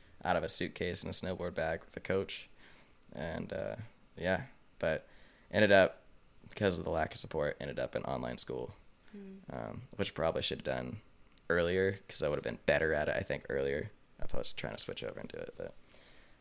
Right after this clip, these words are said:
Speaker 1: yeah, did online school until I finished out and just snowboarded the whole time. <laughs> It's
Speaker 2: Yeah.
Speaker 1: pretty crazy.
Speaker 2: And this is, like, when you were in high school?
Speaker 1: Yep. So up until, like, twenty fifteen,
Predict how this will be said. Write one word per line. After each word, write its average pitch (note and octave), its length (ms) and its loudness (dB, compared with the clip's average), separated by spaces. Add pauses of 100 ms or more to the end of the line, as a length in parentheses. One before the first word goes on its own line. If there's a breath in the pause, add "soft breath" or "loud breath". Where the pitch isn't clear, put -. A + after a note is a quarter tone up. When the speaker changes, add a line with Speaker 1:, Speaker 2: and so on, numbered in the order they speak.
Speaker 1:
yeah, G2+ 160 10
did G2+ 160 6
online F#2+ 280 6
school F#2 300 2
until E2+ 260 2
I E2 160 2
finished - 320 -2
out E2+ 240 2
and C2+ 260 -10 (1300)
just - 240 2
snowboarded D2+ 360 -2
the - 80 -6
whole - 100 -2
time. - 280 -4 (800)
<laughs> A2 60 -6
It's - 140 -4
Speaker 2:
Yeah. - 60 -12
Speaker 1:
pretty - 140 -8
crazy. - 280 -6
Speaker 2:
And G#3+ 100 -4
this G3 180 -4
is, G3+ 120 -8
like, F#3 140 -4
when F3+ 200 -8
you E3+ 100 -8
were E3+ 80 -6
in D#3+ 100 -10
high - 200 -16
school? - 380 -14 (100)
Speaker 1:
Yep. - 260 0 (160)
So E2+ 340 -2 (1120 loud breath)
up - 140 -6
until, F2 240 -4
like, D#2+ 180 -6
twenty E2+ 300 -6
fifteen, F2+ 880 -8